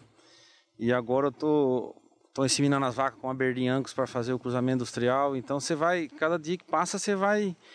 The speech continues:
vai acertando a re-, a, a, acelerando o processo de, desse, desses bois matar cada vez mais rápido, com pasto bom e ração, aí a rentabilidade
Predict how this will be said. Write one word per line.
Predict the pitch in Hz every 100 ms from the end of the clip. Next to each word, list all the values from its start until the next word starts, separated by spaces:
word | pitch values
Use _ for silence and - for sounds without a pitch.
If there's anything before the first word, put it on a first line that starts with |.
| - - - - _ -
vai | 127 143 170
acertando | 165 - 185 165 170 175
a | 170 156
re-, | 139 165 -
a, | - 123 95 - - - - - -
a, | - 117 117 113 110 104 - - - _ - - _ _ - - - _ -
acelerando | - 156 160 156 170
o | 170
processo | 170 156 - 156 -
de, | 151 156 127 - - -
desse, | 123 127 - 139 117
desses | 127 123 139
bois | 117 143 160 127
matar | 127 139 135 139
cada | 143
vez | 139 147
mais | 143 120
rápido, | 131 147 -
com | 135 139
pasto | 139 139 -
bom | 135 123 151 160
e | 135
ração, | 135 135 - 151 170 151
aí | 156 175 170 _ - - - _
a | -
rentabilidade | 127 131 143 139 139 147